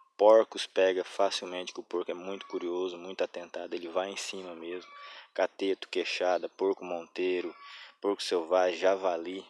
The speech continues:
Javali é a rodo. Então é isso aí. Eu vou desarmar ela aqui pra vocês agora, pra vocês verem a potência da armadilha.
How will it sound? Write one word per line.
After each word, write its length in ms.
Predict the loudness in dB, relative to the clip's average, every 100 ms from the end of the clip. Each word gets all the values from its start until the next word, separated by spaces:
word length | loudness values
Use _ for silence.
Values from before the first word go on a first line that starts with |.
| -12
Javali 480 | -4 0 0 0
é 220 | -2 -2 -6
a 80 |
rodo. 460 | -10 -4 -4 -4 -8 -16 _ _ _ _ _ _
Então 540 | -20 -12 -4 -2 -2 -2
é 60 |
isso 240 | -2 -4 -4
aí. 200 | -6 -8 -14 _ -20 -14
Eu 100 | -6
vou 120 | -6
desarmar 500 | -2 -2 -2 -4 -4
ela 160 | -4
aqui 160 | -6 -8
pra 120 | -8
vocês 440 | -6 -4 -4 -4 -4
agora, 420 | 0 0 0 -4 _ _
pra 100 | -14
vocês 340 | -12 -8 -8
verem 280 | -6 -8 -8
a 60 | -10
potência 540 | -8 -8 -10 -10 -10
da 140 | -8
armadilha. 600 | -8 -8 -8 -8 -8 -8